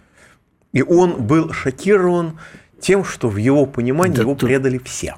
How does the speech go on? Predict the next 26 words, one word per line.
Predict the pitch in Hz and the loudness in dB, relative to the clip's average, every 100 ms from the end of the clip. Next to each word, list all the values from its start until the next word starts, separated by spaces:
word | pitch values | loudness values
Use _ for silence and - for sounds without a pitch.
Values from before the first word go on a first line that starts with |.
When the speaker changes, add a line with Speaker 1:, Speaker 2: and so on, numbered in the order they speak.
| - | -6
Speaker 2:
так | 110 - | -6 -2
тут, | 113 - | -2 0
а | 107 | 0
наоборот | 107 104 123 165 | 0 0 0 0
же | 143 101 | 0 -2
история. | 90 - 127 113 113 113 | -4 -4 -4 -4 -8 -12
Тут | - 110 | -12 -8
скорее | - - 113 113 117 117 113 127 | -6 -2 0 2 2 2 0 -2
царь | - 117 113 | -2 0 0
единственный | 110 117 113 - | 0 -2 -2 -2
человек, | 104 107 - | -2 -4 -4
который | 107 110 | -2 -2
способен | - - - 113 110 | -2 -4 -2 0 0
решать | 113 143 233 156 | 0 0 0 0
задачи. | 98 98 98 - - - _ _ _ - - - _ _ _ | -2 -2 -4 -6 -10 -12 _ _ _ -20 -20 -20 _ _ _
А, | 123 113 104 107 120 135 - - - | -2 0 0 0 -2 -6 -10 -12 -4
вы | 107 | -2
уж | 95 | 0
простите | 107 101 107 135 | -2 -2 0 0
меня | 101 | 0
за | 98 | 0
Speaker 1:
Знаете, | 98 | 0
Speaker 2:
такую | 104 | 2
Speaker 1:
если | 165 107 113 | 2 2 2
вы, | 120 | 2
Speaker 2:
аналогию. | 113 180 175 | 2 4 2